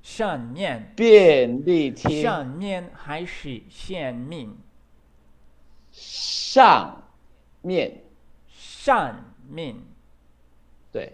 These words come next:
Speaker 2: 上面。
Speaker 1: 上面。
Speaker 2: 好，这是什么？
Speaker 1: 这个是，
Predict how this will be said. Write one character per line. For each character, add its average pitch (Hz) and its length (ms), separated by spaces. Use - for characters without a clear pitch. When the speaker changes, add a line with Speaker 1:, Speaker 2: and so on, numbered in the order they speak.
Speaker 2:
上 127 720
面。 160 320
Speaker 1:
上 - 580
面。 147 240
Speaker 2:
好， - 240
这 214 160
是 196 100
什 143 160
么？ 104 280
Speaker 1:
这 165 60
个 156 60
是， 139 340